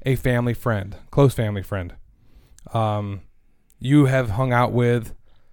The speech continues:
his, um, his brother and si-, his brothers and, uh, well, not brother, his, his sister and, um, his nephews. The, the officer whose dog was killed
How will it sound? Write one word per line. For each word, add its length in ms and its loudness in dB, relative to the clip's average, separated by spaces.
his, 640 -2
um, 640 0
his 160 -2
brother 380 4
and 120 -2
si-, 160 -4
his 200 -2
brothers 460 0
and, 280 -8
uh, 380 -2
well, 120 -2
not 140 -4
brother, 220 -4
his, 160 -6
his 160 -4
sister 600 0
and, 580 0
um, 380 -2
his 180 -2
nephews. 600 0
The, 320 0
the 100 -4
officer 500 2
whose 160 0
dog 380 2
was 180 -6
killed 340 -2